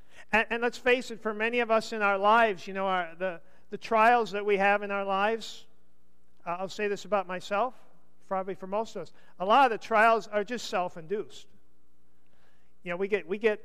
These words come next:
we experience a lot of pain because we just live contrary to, to God's design. That's called unholy living. God has a holistic way to live, and we live unholy. And so we reap those consequences. You know, we reap it in our health,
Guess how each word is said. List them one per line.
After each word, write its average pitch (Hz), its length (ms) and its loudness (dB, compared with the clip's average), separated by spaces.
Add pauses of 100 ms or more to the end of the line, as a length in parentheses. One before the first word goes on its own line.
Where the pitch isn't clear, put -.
we 202 140 -4
experience 214 500 -6
a 202 40 -6
lot 180 180 2
of 165 100 -10
pain 190 320 -6
because 170 320 -8
we 170 80 -10
just 160 280 -12
live 165 220 -6 (800)
contrary 143 760 -8 (540)
to, 156 300 -12
to 180 100 -12
God's 160 440 -4
design. 147 380 -10
That's 175 140 -8
called 214 300 4
unholy 190 920 -2 (360)
living. 175 280 -4
God 220 240 4
has 214 180 2
a 180 140 0 (240)
holistic 240 1080 4 (220)
way 202 240 2
to 190 100 -2
live, 220 440 2 (260)
and 185 200 0
we 226 180 -2
live 220 280 2 (120)
unholy. 202 680 0 (220)
And 190 100 -8
so 214 160 2
we 202 180 0
reap 220 380 -6
those 190 260 -4
consequences. 190 680 -6
You 156 60 -12
know, 175 80 -6
we 170 100 -8
reap 202 260 -6
it 180 80 -4
in 170 120 -10
our 147 160 -8
health, 185 440 -2